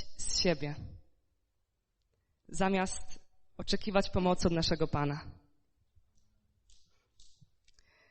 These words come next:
Bardzo się cieszę, że mogę tu dziś przed wami stać. Uważam, że jest to wielki zaszczyt z jednej strony, ale też ogromna odpowiedzialność, ponieważ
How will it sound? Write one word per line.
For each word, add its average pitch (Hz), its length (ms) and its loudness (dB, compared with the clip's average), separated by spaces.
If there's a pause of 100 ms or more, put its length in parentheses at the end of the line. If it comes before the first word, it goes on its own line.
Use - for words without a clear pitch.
(1040)
Bardzo 190 340 -2
się 196 160 2
cieszę, 202 320 6
że 170 340 2 (260)
mogę 180 240 0
tu 185 100 0
dziś 185 140 2
przed 170 180 2
wami 170 220 2
stać. 175 320 2 (960)
Uważam, 175 420 2
że 175 360 6 (680)
jest - 180 6
to 185 60 -2
wielki 196 320 0
zaszczyt 180 440 4
z 165 80 0
jednej 180 340 2
strony, 190 500 4
ale 175 260 4
też 175 220 2 (540)
ogromna 190 400 8
odpowiedzialność, 175 1040 2 (1080)
ponieważ 180 800 4